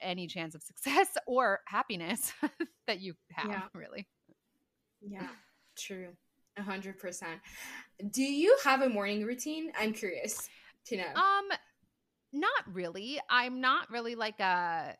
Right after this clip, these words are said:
Speaker 1: routine, like, I don't like rules <laughs> and structure.
Speaker 2: Yeah. Yeah.
Speaker 1: Um, so I have friends and clients that,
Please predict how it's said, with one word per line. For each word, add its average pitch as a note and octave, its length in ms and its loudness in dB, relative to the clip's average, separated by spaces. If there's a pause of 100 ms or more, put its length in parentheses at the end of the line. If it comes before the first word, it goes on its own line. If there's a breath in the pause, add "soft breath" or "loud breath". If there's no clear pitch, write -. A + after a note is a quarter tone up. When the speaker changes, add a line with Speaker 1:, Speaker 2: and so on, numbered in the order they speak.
Speaker 1:
routine, G3 1000 -8
like, A3 160 -2
I D#4 40 4
don't F4+ 180 2
like D4+ 220 0
rules F#3 500 -4
<laughs> - 440 -6
and F4+ 140 6
structure. G#3+ 640 6
Speaker 2:
Yeah. F#4+ 40 4 (560 loud breath)
Yeah. C4+ 220 8
Speaker 1:
Um, B3+ 120 -2 (200)
so D4 200 4
I C#4+ 180 4
have E4 300 2
friends A3+ 360 0
and F3+ 240 -6
clients G#3+ 380 2
that, F#3 220 -4